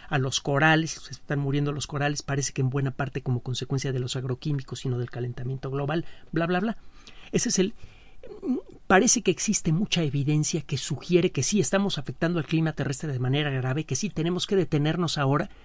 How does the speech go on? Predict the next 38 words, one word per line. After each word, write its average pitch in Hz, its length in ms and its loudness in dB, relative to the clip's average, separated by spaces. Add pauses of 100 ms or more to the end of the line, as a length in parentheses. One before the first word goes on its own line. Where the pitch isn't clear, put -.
(520)
pero 156 240 6
que 156 100 0
lo 143 140 0
que 147 80 -2
se 147 120 0
dice 156 200 -4
sobre 151 260 -2
calentamiento 135 640 0
global 139 320 2
antropogénico, 139 800 -4 (1120)
pues 147 180 10
no 180 80 6
es 175 80 0
lo 190 80 -2
suficientemente 156 880 0
sólido 135 680 0 (300)
para 127 220 0
creerlo 135 640 0 (440)
sin 127 640 2
chistar. - 640 -8 (2000)
No 175 160 8
le 240 100 8
digamos 202 420 6
que - 140 -2
crea 190 400 4
o 156 140 2
no 180 240 4
crea 180 400 4
en 143 100 2
el 151 220 -2
tema, 180 240 2
eso 156 180 0
nunca 156 240 0
lo 143 100 0
vamos 147 300 0
a 139 40 -8
hacer 147 220 -4
aquí. 143 240 -6